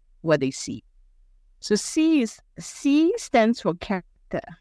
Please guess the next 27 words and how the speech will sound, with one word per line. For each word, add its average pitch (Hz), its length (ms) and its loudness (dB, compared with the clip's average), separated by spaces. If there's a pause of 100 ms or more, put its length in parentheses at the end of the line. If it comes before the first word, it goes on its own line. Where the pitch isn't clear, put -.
(840)
The 185 60 -8
character 240 440 6
of 220 80 2
your 180 140 2
brand. 160 440 0
What 208 160 0
is 214 120 -8
the 139 140 -2
emotions 175 720 0
that - 160 -6
they 151 140 0
feel 175 360 -2
about 151 220 -6
your 147 120 -4
brand? - 340 -8
So 180 140 -4
when 170 140 0
they 160 240 0
go 175 220 -2
into 175 280 -2
your 151 100 -2
store, 254 540 2
they 170 120 0
will 151 180 -2
buy 170 160 4
your 165 140 0
brand, 180 400 0